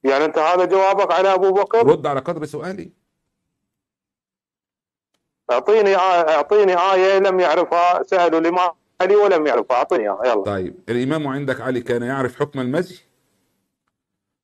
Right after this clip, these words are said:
Speaker 1: حبيبي، أعطيني آية سألوا بها الإمام علي
Speaker 2: أيوة.
Speaker 1: ولم يعرفها. يلا،
Speaker 2: علي بن
Speaker 1: أعطيني
Speaker 2: أبي
Speaker 1: مثل ما
Speaker 2: طالب
Speaker 1: سألوا
Speaker 2: عندك
Speaker 1: أبو بكر.
Speaker 2: يجهل حكم المزي.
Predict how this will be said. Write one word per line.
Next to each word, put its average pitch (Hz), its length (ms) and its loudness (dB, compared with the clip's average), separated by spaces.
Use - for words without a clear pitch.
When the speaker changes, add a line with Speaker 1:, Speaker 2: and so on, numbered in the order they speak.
Speaker 1:
حبيبي، 170 480 2
أعطيني 190 360 2
آية 190 480 2
سألوا 170 400 0
بها 170 260 2
الإمام 165 420 0
علي 170 220 4
Speaker 2:
أيوة. - 140 4
Speaker 1:
ولم 185 260 2
يعرفها. 135 480 0
يلا، 160 100 2
Speaker 2:
علي 196 260 4
بن 170 140 4
Speaker 1:
أعطيني 165 40 4
Speaker 2:
أبي 165 120 2
Speaker 1:
مثل 190 100 2
ما 185 100 6
Speaker 2:
طالب 190 140 4
Speaker 1:
سألوا 190 280 2
Speaker 2:
عندك 185 160 2
Speaker 1:
أبو 160 120 4
بكر. 180 120 6
Speaker 2:
يجهل 185 380 2
حكم 190 340 -2
المزي. 190 640 0